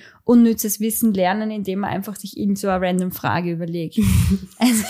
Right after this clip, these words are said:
Speaker 1: ich weiß
Speaker 2: Es
Speaker 1: nicht.
Speaker 2: ist lustig, ja.
Speaker 1: Es macht schon Spaß, ja.
Speaker 2: Mhm.
Speaker 1: Ja. Oder eben, das war auch, glaubst du, es gibt mehr Insektenarten auf der ganzen Welt, wie es, äh, Menschen auf der Welt gibt?
Speaker 2: Ja.
Speaker 1: Die Antwort ist nein.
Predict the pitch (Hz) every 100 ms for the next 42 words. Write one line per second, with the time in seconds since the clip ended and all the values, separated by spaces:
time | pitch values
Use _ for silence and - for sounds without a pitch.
0 | - 294 - 254 220 262 202 208 - 147
1 | - 156 170 285 294 277 - 339 160 170
2 | 180 170 190 214 214 208 196 202 - -
3 | - - - 240 247 - - - - 220
4 | 226 214 - 226 220 202 202 208 202 214
5 | - 208 196 - 226 - 220 - 214 208
6 | 202 - 214 196 - - - 208 - 208
7 | 202 208 196 185 - 196 180 185 220 -
8 | _ _ _ _ _ _ - - - 220
9 | 214 196 - 190 190 190 208 240 233 180
10 | - 175 170 - - - - - 220 214
11 | - - - 196 196 196 196 202 180 185
12 | 180